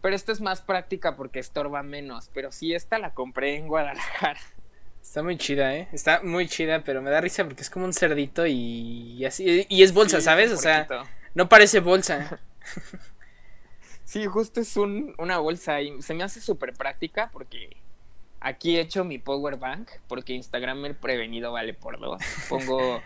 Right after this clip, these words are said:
Speaker 2: <laughs>
Speaker 1: mis llaves, a veces mi dinero, o sea, literal sí lo ocupo. Y casi siempre traigo material para fotos aquí adentro, por decir, traigo mis tarjetas por si hago una composición con comida,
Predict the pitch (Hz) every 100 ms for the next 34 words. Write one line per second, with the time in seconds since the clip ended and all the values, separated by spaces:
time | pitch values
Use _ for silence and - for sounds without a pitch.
0 | - - - - 113 131 151 160 156 156
1 | 151 156 151 151 151 - - - 127 135
2 | 135 - 120 120 127 143 147 147 151 143
3 | 139 160 160 165 170 185 220 214 160 175
4 | - 135 - - - - - - 143 175
5 | 165 190 196 180 185 165 160 160 165 156
6 | 143 - 123 127 135 147 135 - 127 139
7 | 139 113 123 120 123 123 - 110 - 113
8 | 110 - 123 120 120 - - - - -
9 | - - - - - - 139 139 143 151
10 | 156 151 127 - 120 - 127 139 139 -
11 | 120 127 127 127 127 120 113 120 117 123
12 | 123 117 110 117 113 147 156 151